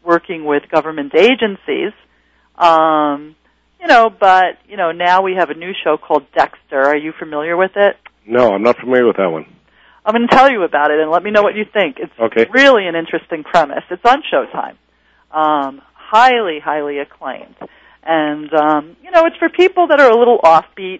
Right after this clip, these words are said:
Speaker 1: You know, Showtime and H B O, you know, sometimes appeal more to the intellectual than the masses. And I gotta tell you about this character's profile. It's,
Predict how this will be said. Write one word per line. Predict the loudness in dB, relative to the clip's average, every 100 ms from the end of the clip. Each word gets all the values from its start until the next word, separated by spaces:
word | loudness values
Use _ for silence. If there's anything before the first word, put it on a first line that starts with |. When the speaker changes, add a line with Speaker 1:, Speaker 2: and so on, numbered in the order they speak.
| _
Speaker 1:
You | -8
know, | -4 -2 0
Showtime | 2 2 2
and | 2
H | -4 -4
B | -2 2
O, | 2 0 -6 _ _ _ _ -4
you | 0
know, | 0
sometimes | 0 0 0 0 -2
appeal | -4 0 0
more | 0 2 0
to | -2
the | -8 -8
intellectual | -8 -2 -2 -2 -4 -2 -2
than | -4
the | -8
masses. | -10 -10 -12 -16 -20 _ _ _ _ _ _ 0
And | 2 2 0 -4 -4
I | -2 4
gotta | 4 4
tell | 0 0
you | 0 -2
about | 0 0 0
this | -8 -10 _
character's | -4 -4 -4 -12 -6
profile. | 0 0 2 0 0 -4 -6
It's, | -8